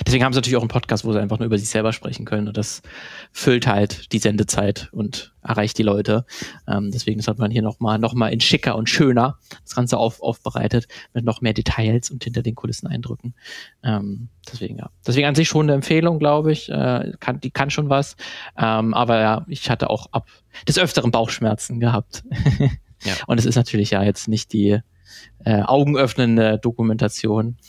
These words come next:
Speaker 1: die man vielleicht hätte auch, ne, so eine ganz subversive,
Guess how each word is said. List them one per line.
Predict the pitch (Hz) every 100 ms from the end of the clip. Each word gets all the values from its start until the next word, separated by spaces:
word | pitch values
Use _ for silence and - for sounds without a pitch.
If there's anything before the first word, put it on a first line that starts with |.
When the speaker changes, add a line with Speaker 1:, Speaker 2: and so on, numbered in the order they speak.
| - -
Speaker 1:
die | 139
man | 160
vielleicht | 147 147 -
hätte | 202 165
auch, | - 262 269 _
ne, | 143 175 220
so | 170
eine | 165
ganz | 151 135
subversive, | 139 - 160 127 131 175 175 185